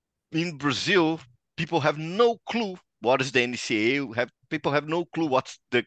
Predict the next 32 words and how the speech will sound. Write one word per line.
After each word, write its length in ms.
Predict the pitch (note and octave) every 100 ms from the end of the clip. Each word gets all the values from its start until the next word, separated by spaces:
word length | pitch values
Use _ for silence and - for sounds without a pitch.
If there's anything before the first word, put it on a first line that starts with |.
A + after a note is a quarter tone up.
| _
the 100 | A2+ -
college, 520 | - C3+ C3+ B2 - - - - - _
what 340 | - A2 F3+ -
college 420 | - F3 F#3 C#3+
means 600 | D3 D#3 F#3+ B3 G3 -
to 120 | - F3
the 120 | E3+
U 140 | D3
S 220 | C#3+ -
culture. 420 | - A2+ G2 D#2 D#2+
Now 200 | F2+ A#2+
we 140 | B2+
go 160 | A#2 A2+
back 200 | B2 -
to 80 | -
culture 360 | - C3 - G#2+
once 260 | A2 A2+
again. 280 | A#2+ G2+ F2+ - - - - - - -
And 240 | C#3+ D#3
he 80 | D3+
said, 200 | C#3+ D#3
"Man, 260 | D#3+ D3 C#3 - B2
we 220 | C3+ F#3 G#3+
need 400 | E3 D3 E3+ -
someone 540 | - D#3+ C#3 C3+ D3+
to 160 | - F3 -
cover 500 | C#3 C3 C3 E3 D3
the 100 | B2+ _
college. 460 | - B2+ C3+ C3+ A#2+
We 120 | B2
need 140 | B2+ -
someone 300 | A#2+ A#2+